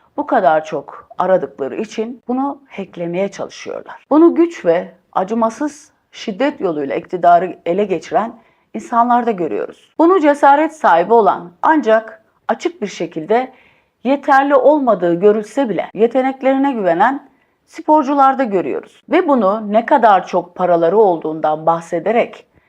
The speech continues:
kadınları tavlamaya çalışan erkeklerde de görüyoruz. Bununla ilgili şey şu ki işe yarıyor. Ancak bu sizin çıkarlarınızı en iyi şekilde düşünmeyen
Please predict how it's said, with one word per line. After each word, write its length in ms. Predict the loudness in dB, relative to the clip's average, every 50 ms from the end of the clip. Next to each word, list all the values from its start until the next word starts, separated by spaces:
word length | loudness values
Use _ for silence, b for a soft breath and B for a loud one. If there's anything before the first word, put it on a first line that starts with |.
| _ _ _ _
kadınları 560 | -14 -10 -6 -4 -4 -2 -2 -2 -2 -2 -4 -6
tavlamaya 640 | -4 -4 -2 -2 -2 -4 -8 -8 -10 -12 -12 -12
çalışan 600 | -12 -16 -18 -16 -14 -8 -4 -4 -4 -4 -6 -14 _ _ _ _ _ _ -8
erkeklerde 720 | -8 -8 -8 -6 -10 -12 -10 -6 -2 -2 -2 0 0 -2 -2
de 80 | -2 -6
görüyoruz. 640 | -6 -6 -8 -8 -8 -10 -14 -16 _ _ _ _ 0
Bununla 380 | 2 4 4 4 4 4 2
ilgili 320 | 2 2 0 -4 -6 -6 -8
şey 280 | -8 -4 -4 -4 -4
şu 240 | -4 -6 -8 -10 -8
ki 240 | -8 -8 -8 -8 -8 -12 _ _ _ _ _ _ _ _ -18
işe 220 | -16 -12 -8 -6
yarıyor. 440 | -6 -6 -6 -10 -12 -12 -14 -10 _ 0
Ancak 460 | 2 2 4 4 4 2 2 2 0
bu 340 | -2 0 0 0 -4 -8 _ _
sizin 320 | -16 -10 -6 -2 -2 -2
çıkarlarınızı 1080 | -2 -4 -8 -4 0 2 4 4 2 2 0 -4 -4 -6 -8 -8 -6 -6 -6 -6 -4 -4
en 160 | -4 -4 -4
iyi 100 | -4 -6
şekilde 460 | -6 -10 -10 -8 -8 -8 -8 -8 -8 -8
düşünmeyen 680 | -10 -12 -10 -8 -8 -6 -4 -4 -4 -4 -4 -8 -10